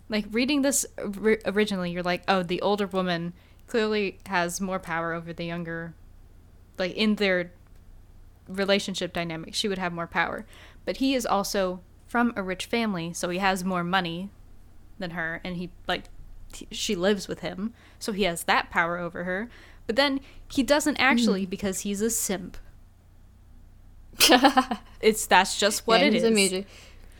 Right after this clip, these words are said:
Speaker 2: He falls first. He, <laughs> he's head over heels.
Speaker 1: But he's definitely, like, a hard tsundere.
Speaker 2: Yeah, very, very, like,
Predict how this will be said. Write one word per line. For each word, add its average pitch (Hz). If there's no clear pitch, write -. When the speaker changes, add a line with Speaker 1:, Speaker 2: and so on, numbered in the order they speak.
Speaker 2:
He 247
falls 262
first. 202
He, 185
<laughs> -
he's 214
head 180
over 156
heels. 190
Speaker 1:
But 185
he's 220
definitely, 196
like, 165
a 151
hard 170
tsundere. 165
Speaker 2:
Yeah, 190
very, 185
very, 175
like, -